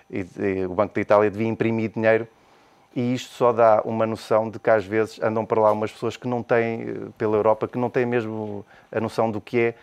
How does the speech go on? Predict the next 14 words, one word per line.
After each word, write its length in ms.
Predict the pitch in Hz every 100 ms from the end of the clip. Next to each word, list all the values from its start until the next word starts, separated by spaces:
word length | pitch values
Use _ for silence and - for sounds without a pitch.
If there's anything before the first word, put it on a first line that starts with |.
| _ _ 117
imprimir 400 | 113 113 113 101
dinheiro 480 | 110 113 117 123
e 120 | 123 120
o 40 |
que 160 | - 113
é 80 |
dizer, 320 | 110 101 113 117
eh, 500 | 123 113 113 113 107
"Adeus, 260 | 117 113
então 240 | 113 113 117
a 60 |
Itália 300 | 113 117 113
vai-se 220 | 113 110 120
embora". 320 | 104 95